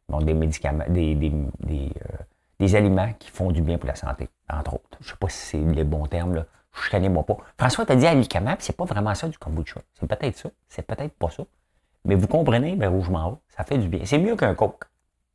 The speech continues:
On partirait avec ça, c'est mieux qu'un Coke. Hein ? Fait que j'ai testé ça, m'a retesté ça aujourd'hui quelques fois. J'en ai vingt-quatre.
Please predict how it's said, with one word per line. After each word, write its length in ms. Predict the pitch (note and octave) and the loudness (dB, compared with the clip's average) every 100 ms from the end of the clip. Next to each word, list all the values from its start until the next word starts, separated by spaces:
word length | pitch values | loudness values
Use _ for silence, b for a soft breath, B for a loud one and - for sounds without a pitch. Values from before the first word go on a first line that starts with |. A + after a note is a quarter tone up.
| _ _ _ _ _ _ - | _ _ _ _ _ _ -10
On 100 | D#2 | -2
partirait 320 | - - G2 | 0 2 2
avec 120 | E2 | 0
ça, 100 | - | -2
c'est 160 | B2 F#2+ | -2 0
mieux 140 | F2+ | 0
qu'un 160 | F2 C#2+ | 0 -4
Coke. 340 | - - - _ _ C3+ | -6 -12 -16 _ _ -2
Hein ? 80 | - _ _ - B B B B B B | -2 _ _ -20 B B B B B B
Fait 120 | G2+ G2+ | 2 6
que 120 | D#3+ | 8
j'ai 220 | C3+ D3 | 8 6
testé 280 | G#3 - G3 | 6 6 4
ça, 200 | - C#4 | 6 6
m'a 140 | D4+ | 4
retesté 400 | - G#3+ - G3 | 4 2 4 2
ça 120 | - | 4
aujourd'hui 440 | C#4 C#3 A2+ B2+ F#3+ | 4 6 4 4 2
quelques 260 | G#2+ F#2+ | 2 2
fois. 200 | F2+ C#4+ B3+ | 0 -2 -6
J'en 220 | A#2 A2+ | -2 0
ai 80 | D3 | 0
vingt-quatre. 480 | F#2 D2 - - | 0 -2 -6 -12